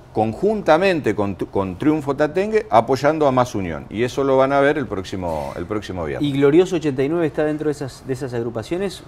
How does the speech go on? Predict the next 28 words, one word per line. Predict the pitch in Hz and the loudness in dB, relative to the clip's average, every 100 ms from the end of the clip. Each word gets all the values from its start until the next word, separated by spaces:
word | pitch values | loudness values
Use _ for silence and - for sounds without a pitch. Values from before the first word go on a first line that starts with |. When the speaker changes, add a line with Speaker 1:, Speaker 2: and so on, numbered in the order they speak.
| 123 | -8
Speaker 2:
Eh, | 113 - - | -8 -8 -6
porque | 113 147 | -4 -4
hoy | |
surgió | 139 131 143 | -4 -4 -4
la | 135 | -4
información | 123 123 156 156 | -4 -6 -4 -2
de | 120 | -2
que | 113 104 - - - - 117 | -4 -6 -18 -20 -20 -2 4
va | |
a | 123 | 4
haber | 123 | 4
cuatro | 131 120 120 | 0 -2 -2
listas, | 135 120 | -4 -6
como | 107 107 113 | -6 -6 -6
decía, | 110 165 | -2 0
y | 147 | 0
que | 117 | -2
Glorioso | 107 113 | -4 -6
ochenta | 117 110 110 | -6 -8 -6
y | |
nueve | 131 127 | -4 -4
va | 123 | -4
a | |
ir | 127 | -4
solo | - 127 107 | -4 -2 -2
a | |
las | 98 98 | -6 -10
elecciones. | 92 85 90 | -12 -12 -14